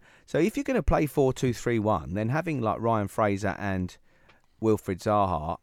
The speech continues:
and then having Reece Nelson and Saka, that sounds quite exciting to me.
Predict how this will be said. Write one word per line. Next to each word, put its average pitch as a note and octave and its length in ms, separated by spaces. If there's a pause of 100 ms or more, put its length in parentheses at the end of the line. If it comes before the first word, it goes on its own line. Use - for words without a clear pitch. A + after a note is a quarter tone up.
and G#2 220
then B2 240
having F#2+ 540 (200)
Reece G#2 300
Nelson G2 480
and F#2 240
Saka, - 560 (280)
that - 180
sounds C#3+ 260
quite G#2 220
exciting F#2+ 440
to - 140
me. - 80